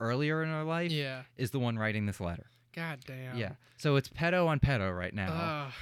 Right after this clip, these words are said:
Speaker 1: Pedo
Speaker 2: <laughs>
Speaker 1: versus pedo.
Speaker 2: You
Speaker 1: Um,
Speaker 2: think you're gonna be the cr-,
Speaker 1: yeah.
Speaker 2: biggest
Speaker 1: "She's
Speaker 2: creep,
Speaker 1: mine!"
Speaker 2: bud? Yeah. <laughs>
Speaker 1: "I'm better at grooming children than you are." Uh,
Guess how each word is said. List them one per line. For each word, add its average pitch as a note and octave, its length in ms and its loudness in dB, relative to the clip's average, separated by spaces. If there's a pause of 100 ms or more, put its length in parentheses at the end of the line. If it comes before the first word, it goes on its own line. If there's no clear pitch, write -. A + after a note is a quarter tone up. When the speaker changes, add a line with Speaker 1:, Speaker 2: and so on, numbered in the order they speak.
Speaker 1:
Pedo F3 380 0
Speaker 2:
<laughs> - 0 -
Speaker 1:
versus D3+ 280 0
pedo. G#2+ 460 -4 (340)
Speaker 2:
You A2 60 -8
Speaker 1:
Um, - 280 -2
Speaker 2:
think G#3 180 -6
you're G3+ 100 -8
gonna G3 120 -8
be G3 100 -8
the F#3 100 -8
cr-, - 240 -12 (160)
Speaker 1:
yeah. B2+ 200 4
Speaker 2:
biggest G#2 280 2
Speaker 1:
"She's C4 100 10
Speaker 2:
creep, C4+ 100 6
Speaker 1:
mine!" C#4 400 12
Speaker 2:
bud? G3 140 0
Yeah. G3 280 6 (200)
<laughs> - 180 0
Speaker 1:
"I'm A3 180 12
better A3+ 280 10
at E3+ 80 4
grooming F#3 320 4
children E3+ 320 2
than D3+ 120 2
you D#3 160 4
are." A#2+ 280 4 (460)
Uh, G#2+ 400 -4